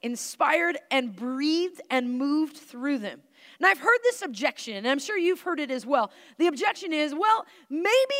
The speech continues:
the Bible was accurate at one time, but it has now been thousands of years how do we know that it hasn't been tampered with or diluted or twisted in some way to make it unreliable? Like, how do we know that,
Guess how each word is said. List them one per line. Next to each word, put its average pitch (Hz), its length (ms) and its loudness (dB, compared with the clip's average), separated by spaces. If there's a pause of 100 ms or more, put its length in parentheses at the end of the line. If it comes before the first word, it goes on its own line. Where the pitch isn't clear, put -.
the 415 140 2
Bible 339 500 2
was 311 180 0 (140)
accurate 302 640 0
at 247 240 2
one 254 300 -4
time, 190 420 -8 (400)
but 381 120 4
it 392 100 2
has 330 140 -2
now 403 300 6
been 311 220 2
thousands 370 960 -2
of 277 180 0
years 254 580 -4 (640)
how 359 240 4
do 480 200 0
we 508 200 -2
know 285 200 8
that 294 100 6
it 269 80 2
hasn't 339 400 2
been 277 180 -2
tampered 370 600 -4
with 381 400 -2 (300)
or 285 280 8
diluted 370 800 2
or 262 320 4
twisted 302 560 -6
in 254 140 -4
some 269 280 -4
way 247 380 -2 (260)
to 311 100 -4
make 320 180 0
it 311 100 -4
unreliable? 294 680 0
Like, 269 140 0
how 381 200 4
do 453 100 2
we 427 160 -6
know 370 280 2
that, 285 200 2